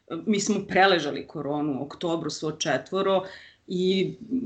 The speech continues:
mi se trudimo da, da, ovaj, budemo socijalno aktivni koliko je to,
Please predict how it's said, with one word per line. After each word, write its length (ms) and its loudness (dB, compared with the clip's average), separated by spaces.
mi 480 6
se 280 6
trudimo 640 10
da, 540 8
da, 380 4
ovaj, 340 2
budemo 640 2
socijalno 600 2
aktivni 560 2
koliko 420 -4
je 140 -2
to, 360 -2